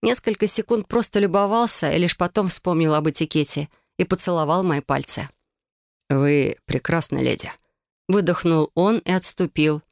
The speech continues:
а услужливый лакей отодвинул для меня стул, чтобы я села напротив наследника. «Благодарю вас, ваше высочество.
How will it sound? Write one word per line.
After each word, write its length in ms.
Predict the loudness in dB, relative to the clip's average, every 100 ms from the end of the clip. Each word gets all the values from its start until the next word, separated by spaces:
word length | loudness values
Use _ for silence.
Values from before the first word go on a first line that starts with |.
| _ _ _ _
а 120 | -2 0
услужливый 560 | 0 0 2 2 2
лакей 360 | 0 0 -2 -2
отодвинул 520 | -2 0 0 2 0
для 160 | 0 2
меня 200 | 2 2
стул, 300 | 0 -2 -2
чтобы 320 | -2 -2 0
я 120 | 2
села 300 | 0 0 -2
напротив 600 | -2 -2 -2 -2 -4 -2
наследника. 760 | 0 0 0 -2 -4 -6 -10 -10 _ _ _ _ _ _ _ _ _ _ _
«Благодарю 420 | 0 2 2 2
вас, 220 | 2 0
ваше 240 | 0 -2 0
высочество. 500 | -2 0 -2 -4